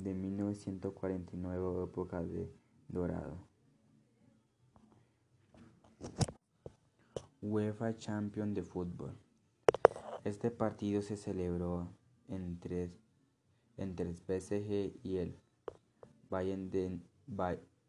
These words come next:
Bayern de Múnich, Bayern Múnich, el veintitrés de agosto.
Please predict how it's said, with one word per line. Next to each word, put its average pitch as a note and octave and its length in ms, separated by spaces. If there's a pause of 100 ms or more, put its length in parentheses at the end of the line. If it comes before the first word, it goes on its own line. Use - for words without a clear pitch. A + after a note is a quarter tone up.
(100)
Bayern F#2 500 (960)
de F#2+ 260 (640)
Múnich, F2+ 540
Bayern F#2 440
Múnich, E2+ 320 (680)
el G2+ 160
veintitrés F2+ 680
de G2 160
agosto. F#2+ 720